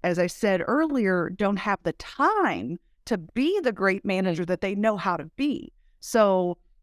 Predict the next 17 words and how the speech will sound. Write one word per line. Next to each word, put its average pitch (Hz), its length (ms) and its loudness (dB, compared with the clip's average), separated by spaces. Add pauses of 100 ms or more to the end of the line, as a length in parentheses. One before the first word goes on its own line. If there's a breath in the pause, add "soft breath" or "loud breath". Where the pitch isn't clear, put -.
(180)
I'm 208 160 0
seeing 226 320 -2
effective - 560 -2
communication 220 1120 0
just 185 560 -2 (120)
go 220 160 2
to 220 80 -2
the 165 120 -2
back 160 280 -2 (120)
burner. 143 420 -4 (600)
One 202 340 2
example 190 640 0
I 170 140 0
can 180 200 -4
give 165 540 -2
is 170 340 -2
of 151 260 0